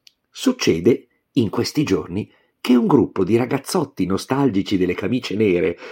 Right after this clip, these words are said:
e dei manganelli pesti a sangue, con tanto di video circolato in rete, altri studenti di idee diverse dalle loro.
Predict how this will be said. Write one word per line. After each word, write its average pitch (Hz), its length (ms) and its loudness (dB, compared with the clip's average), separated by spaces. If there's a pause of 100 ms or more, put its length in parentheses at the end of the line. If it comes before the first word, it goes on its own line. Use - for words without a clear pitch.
(140)
e 107 120 2
dei 98 160 4
manganelli 110 760 0 (220)
pesti 196 400 0
a 127 80 2
sangue, 113 520 2
con 92 200 -2
tanto 117 320 0
di 87 140 -4
video 92 360 4
circolato 98 600 -2
in 127 120 2
rete, 95 400 -4 (360)
altri - 420 2
studenti 107 600 2
di 110 180 4
idee 101 320 4
diverse 85 540 -2
dalle 85 260 -2
loro. - 400 -10